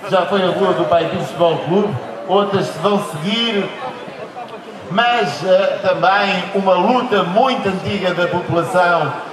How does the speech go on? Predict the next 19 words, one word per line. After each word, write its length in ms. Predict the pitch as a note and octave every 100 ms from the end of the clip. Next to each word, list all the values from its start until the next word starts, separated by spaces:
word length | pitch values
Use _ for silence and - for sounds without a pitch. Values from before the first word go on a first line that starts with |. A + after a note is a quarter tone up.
| -
e 60 | F#3+
que 200 | C#3+ F3
vai 320 | F#3 A3+ G#3+ -
ser 160 | G#3+ G3
uma 220 | F#3+ F#3+
realidade, 680 | F#3+ F#3+ E3+ E3+ G3 F#3+ F#3
esperamos 420 | - F#3 F#3+ F3
ainda 220 | F#3+ F#3
lançar 520 | F3 F3 - F#3 F3
a 40 | E3
obra 320 | F3 F3 E3+
este 280 | D3+ - D#3+
ano. 500 | F#3+ F3 D#3 - - - -
Foi 160 | G3+
lan-, 200 | G3 F#3 - F3 D3
foi 220 | A3 G#3
assinado 540 | F3+ G3 F#3+ G3 F#3
o 40 | F3+
concurso, 640 | F3+ F3 - G3 F#3+ -